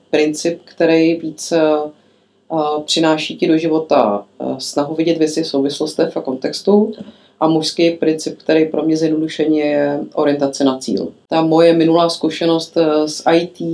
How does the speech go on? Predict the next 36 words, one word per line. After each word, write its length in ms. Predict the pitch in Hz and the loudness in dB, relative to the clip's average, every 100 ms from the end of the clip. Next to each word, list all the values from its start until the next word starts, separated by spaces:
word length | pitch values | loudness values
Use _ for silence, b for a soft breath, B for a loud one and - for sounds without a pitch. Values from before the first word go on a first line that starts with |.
| 165 165 | -4 -4
i 100 | 165 | -4
se 200 | 160 165 | -4 -4
řízení 360 | 165 156 165 165 | -4 0 2 0
projektu 500 | - 156 156 - 175 | 0 2 0 -2 0
mě 180 | 165 165 | 2 0
více 280 | 151 - - | -2 -4 -2
učila 640 | - - 165 156 156 156 | -2 0 2 4 4 2
koukat 400 | 156 160 156 156 | 0 -4 -2 -4
se 100 | - | -2
na 80 | 160 | 0
jeden 240 | 156 160 | 2 0
cíl 380 | 160 - 151 151 | -2 -4 0 0
a 120 | - 156 | 0 0
jít 200 | 156 - | -2 0
za 80 | 151 | 0
jedním 260 | 139 165 | 2 -2
cílem, 580 | - - 135 156 196 247 b b b b b b _ | -4 0 2 2 0 -2 b b b b b b _
kdežto, 760 | - 156 156 - 170 165 160 - | -2 0 -2 2 4 4 2 0
eh, 40 | 160 147 147 | -2 0 0
vedení 340 | 151 160 180 | 2 2 0
organizace 680 | - 160 160 156 156 - 160 | -2 0 -2 -2 -8 -2 -2
i 140 | 160 160 | 0 -2
vlastně 300 | 151 - 165 | -4 -2 0
neziskový 460 | 151 160 - 170 | 0 -4 -6 -6
prostředí, 720 | - - 156 170 165 156 - - | -2 -4 -2 -4 -2 0 0 4
i 220 | 180 170 - | 2 2 -4
ta 140 | - 156 | 2 4
role 220 | 156 160 | 4 0
té 140 | 165 | -2
matky 400 | 165 151 - 160 | 0 -2 -2 -2
mě 140 | 156 156 | 0 0
vlastně 300 | 151 - 151 | -2 -4 -4
jako 180 | 151 | -2
učí 360 | 165 165 - - | -4 -6 -10 -8
tomu 220 | 151 151 | -4 -2
kontextu. 640 | - 139 131 131 - 127 | 0 -2 -2 -4 -6 -8